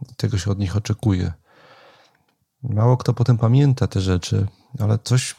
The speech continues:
ważnego, podniosłego i trochę patetycznego musi paść. To jest element rytuału, można powiedzieć. Mm, i ja postanowiłem w tym roku się przygotować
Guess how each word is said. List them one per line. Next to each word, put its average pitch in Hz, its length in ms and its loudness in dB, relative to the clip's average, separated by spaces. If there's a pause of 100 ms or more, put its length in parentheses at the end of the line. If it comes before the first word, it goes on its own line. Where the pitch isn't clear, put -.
(120)
ważnego, 110 460 4
podniosłego 110 640 2
i 107 60 2
trochę 113 280 2
patetycznego 113 720 2
musi 107 360 0
paść. - 480 -8 (640)
To - 120 -4
jest - 180 -2
element 101 400 2
rytuału, 92 580 -4
można 95 300 -4
powiedzieć. - 640 -6 (1500)
Mm, 120 360 4
i 131 140 4
ja 147 140 4
postanowiłem 131 800 4
w - 100 -8
tym 110 160 2
roku 117 320 2
się 113 140 -2
przygotować 104 1000 -2